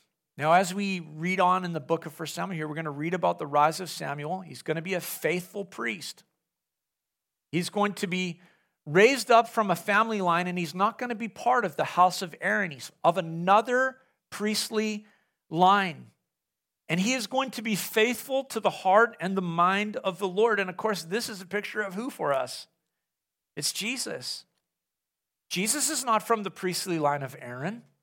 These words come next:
That priestly line of Aaron failed.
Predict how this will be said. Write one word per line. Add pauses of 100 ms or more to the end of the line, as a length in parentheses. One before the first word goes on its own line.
(2000)
That
priestly
line
of
Aaron
failed.